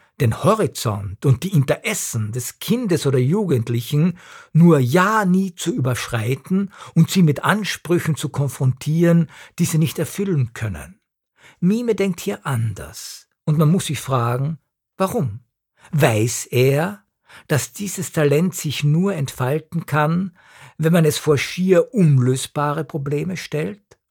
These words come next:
Oder stellt er unlösbare Aufgaben, um dem Talent zu beweisen, dass es so talentiert doch nicht sei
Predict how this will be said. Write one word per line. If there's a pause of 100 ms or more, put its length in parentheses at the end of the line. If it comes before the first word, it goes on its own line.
(440)
Oder
stellt
er
unlösbare
Aufgaben, (400)
um
dem
Talent
zu
beweisen,
dass
es
so
talentiert
doch
nicht
sei